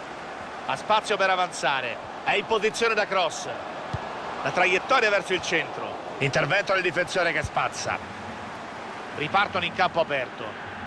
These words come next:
Ci saranno da recuperare due minuti. Alabet.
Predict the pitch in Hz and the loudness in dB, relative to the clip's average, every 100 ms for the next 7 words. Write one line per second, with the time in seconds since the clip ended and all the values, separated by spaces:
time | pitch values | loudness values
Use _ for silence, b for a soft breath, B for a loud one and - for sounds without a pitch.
0 | - - - - - - - - - - | -10 -10 -12 -10 -12 -12 -12 -12 -10 -6
1 | 135 170 175 175 170 165 170 160 185 185 | 0 2 2 2 2 2 2 2 4 4
2 | 175 147 196 240 208 202 165 120 101 - | 2 -2 -4 -4 -2 -2 -2 -6 -6 -8
3 | - - - - - - - - - - | -10 -12 -12 -14 -14 -12 -10 -8 -8 -8
4 | - - - - - - - - - - | -8 -8 -10 -8 -8 -8 -10 -10 -8 -8
5 | - - - - - 180 165 143 113 | -8 -8 -8 -6 0 0 2 0 -2